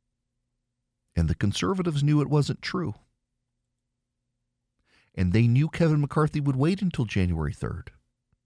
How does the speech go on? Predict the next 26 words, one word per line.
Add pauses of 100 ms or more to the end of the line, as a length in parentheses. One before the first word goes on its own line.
(480)
And
they
knew
because
he
would
wait
until
January
third, (320)
they
had
two
months
to
figure
out
all
of
their
demands. (1040)
And
they
demanded
a
lot.